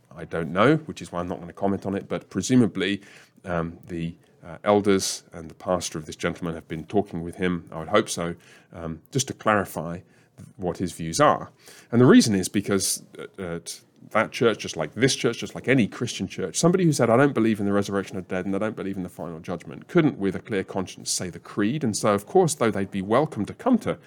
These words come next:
the church like any unbeliever would be, uh, they wouldn't be able to be a member of the church because they're, they're not able to profess the basic commitments of Christian faith. And so,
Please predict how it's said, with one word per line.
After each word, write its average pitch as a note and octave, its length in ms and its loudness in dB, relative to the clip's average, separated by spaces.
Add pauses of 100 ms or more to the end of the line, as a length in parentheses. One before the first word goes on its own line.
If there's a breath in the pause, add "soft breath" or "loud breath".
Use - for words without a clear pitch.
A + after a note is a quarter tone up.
(240 soft breath)
the G#2 80 -14
church - 300 -2
like G2 160 -2
any A#2 180 2
unbeliever F2+ 420 -4
would E2+ 200 -10
be, F2+ 180 -6 (500 loud breath)
uh, G2+ 120 0
they G#2+ 100 6
wouldn't B2+ 340 6
be A2 280 4
able G#2 240 2
to - 80 -20
be F#2+ 80 -2
a F2+ 40 -2
member G#2 400 2
of F2 100 -10
the - 60 -12
church - 280 -10
because G#2+ 240 -8
they're, G2 120 -2 (320)
they're G#2 140 0
not G#2 260 2 (120)
able F#2 220 -6
to - 100 -14
profess - 500 -10
the - 100 -14
basic - 720 -12 (560)
commitments - 560 -8
of - 300 -14
Christian - 340 -8
faith. - 460 -2 (1080)
And E2 220 -2
so, E2 360 0